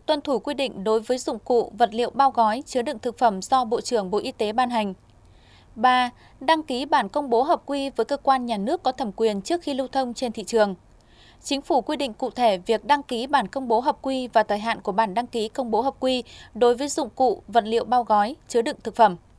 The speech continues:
Quý vị và các bạn vừa nghe chương trình Pháp luật và đời sống của Đài Truyền thanh Truyền hình thành phố Thái Nguyên. Chương trình do Thanh Thủy biên tập, kỹ thuật viên, phát thanh viên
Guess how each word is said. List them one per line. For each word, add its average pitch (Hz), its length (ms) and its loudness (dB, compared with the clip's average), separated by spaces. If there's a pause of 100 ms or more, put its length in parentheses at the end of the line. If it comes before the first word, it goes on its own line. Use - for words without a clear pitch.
(1000)
Quý 294 180 -4
vị 311 160 0
và 240 140 0
các 349 160 0
bạn 254 280 0
vừa 269 180 4
nghe 294 200 -2
chương 302 160 -6
trình 254 220 -2
Pháp 330 200 -4
luật 247 180 0
và 233 100 6
đời 214 140 -2
sống 214 280 -2
của 269 120 0
Đài 226 200 0
Truyền 220 200 -4
thanh 247 180 -4
Truyền 220 160 -4
hình 208 200 -4
thành 214 200 -4
phố 214 160 -8
Thái 220 120 -4
Nguyên. 247 280 2 (320)
Chương - 140 -2
trình 240 260 0
do 262 220 0
Thanh 254 240 -4
Thủy 226 240 -2
biên 226 160 -2
tập, 220 240 2 (280)
kỹ 285 100 -4
thuật 311 260 -2
viên, 262 240 0
phát 320 200 -2
thanh 262 160 -4
viên 254 280 0